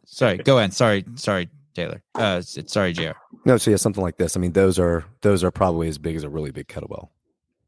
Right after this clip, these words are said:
Speaker 1: A-, and, and then, and that actually would be a fun thing to watch because, um, let's see, as they go up in,
Speaker 2: I think so.
Speaker 1: uh,
Speaker 2: I mean, some people would look really goofy doing it, but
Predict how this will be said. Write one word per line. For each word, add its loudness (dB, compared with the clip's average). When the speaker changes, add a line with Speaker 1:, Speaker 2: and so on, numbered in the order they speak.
Speaker 1:
A-, 4
and, 6
and 4
then, 4
and 2
that 6
actually 4
would 4
be 4
a 4
fun 2
thing 0
to 2
watch 2
because, -2
um, 2
let's -2
see, -2
as -2
they 2
go 2
up 2
in, -2
Speaker 2:
I 2
think 2
so. 2
Speaker 1:
uh, 4
Speaker 2:
I 4
mean, 4
some 2
people 4
would 4
look 2
really 4
goofy 0
doing -6
it, -6
but -10